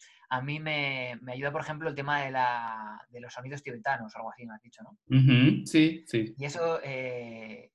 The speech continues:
Speaker 1: también es como un poco todo, que la, que la persona efectivamente busque un poco su lugar en, en la práctica, porque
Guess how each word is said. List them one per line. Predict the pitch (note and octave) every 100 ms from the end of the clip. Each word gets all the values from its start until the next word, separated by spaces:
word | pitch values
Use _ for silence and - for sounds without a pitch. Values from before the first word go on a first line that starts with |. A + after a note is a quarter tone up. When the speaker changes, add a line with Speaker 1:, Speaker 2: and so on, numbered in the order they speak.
| -
Speaker 1:
también | A2+ C3 E3
es |
como | - D#3 C#3 C3+
un | C#3
poco | C3 B2
todo, | F#3 G#3
que |
la, | C3 B2 -
que | -
la | B2 A#2
persona | G#2 - D3 D#3+
efectivamente | D3 - D3 C#3+ D3 F3
busque | C3+ -
un | D#3+
poco | E3 C#3+
su | C3
lugar | B2+ B2 B2
en, | A#2 A2
en | A2+
la | A2+ A2
práctica, | A#2 - D3 B2
porque | A2 G#2+ A2+ A2